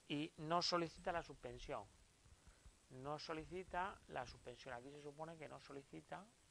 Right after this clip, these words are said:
no solicita suspensión. Por lo tanto, el procedimiento sigue hacia adelante.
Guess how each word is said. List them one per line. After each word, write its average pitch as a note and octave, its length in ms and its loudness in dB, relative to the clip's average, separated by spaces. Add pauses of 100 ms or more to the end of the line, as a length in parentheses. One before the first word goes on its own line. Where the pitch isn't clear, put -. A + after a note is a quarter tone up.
no C3 300 -4
solicita D3+ 920 -4 (1500)
suspensión. - 1300 -6 (320)
Por A2 120 -2
lo A2 60 0
tanto, B2+ 480 2 (1040)
el C3 140 8
procedimiento C#3 420 6
sigue C3+ 140 12
hacia A#2+ 200 6
adelante. A2 540 4